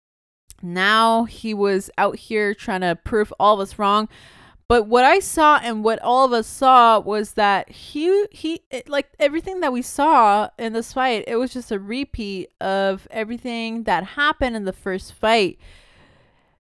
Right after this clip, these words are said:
It was a close fight, but, um, and, okay, I have to give props to Kobe because he, at least he didn't get finished,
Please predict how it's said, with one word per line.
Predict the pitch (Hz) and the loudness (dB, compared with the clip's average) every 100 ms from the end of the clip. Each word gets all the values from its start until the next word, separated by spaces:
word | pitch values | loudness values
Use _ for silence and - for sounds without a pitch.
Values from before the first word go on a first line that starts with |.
| _ _ _ _ - | _ _ _ _ -4
It | 269 | 0
was | 349 403 | 2 2
a | 453 | 0
close | - 349 330 330 | -2 0 0 -2
fight, | - 277 269 226 202 - _ _ _ _ _ - | -2 2 2 2 -2 -8 _ _ _ _ _ -2
but, | 214 202 202 - - - - | 0 2 0 -6 -20 -14 -2
um, | 208 208 202 202 202 202 196 196 190 - _ _ _ _ _ | 2 4 4 4 4 0 -2 -8 -14 -18 _ _ _ _ _
and, | 220 247 214 | -6 -4 -2
okay, | 247 262 | -2 0
I | - 226 | -2 0
have | 247 - | 0 -2
to | 330 | -6
give | 311 302 - | -6 -6 -2
props | 302 285 - - | 0 0 -2 -8
to | 277 233 220 - | -2 -2 -4 -4
Kobe | 262 262 277 | -4 -4 -6
because | 254 240 254 214 214 208 214 - - _ _ _ _ _ _ _ | -10 -8 -4 0 0 -2 -6 -14 -20 _ _ _ _ _ _ _
he, | - - 285 311 320 320 311 294 | -20 -10 -4 0 2 2 0 0
at | 262 277 | -2 0
least | 359 - | -2 -2
he | 247 | 0
didn't | 277 285 | 2 2
get | 233 196 | 2 -2
finished, | - 269 285 214 226 - | -4 -4 -2 -2 -4 -12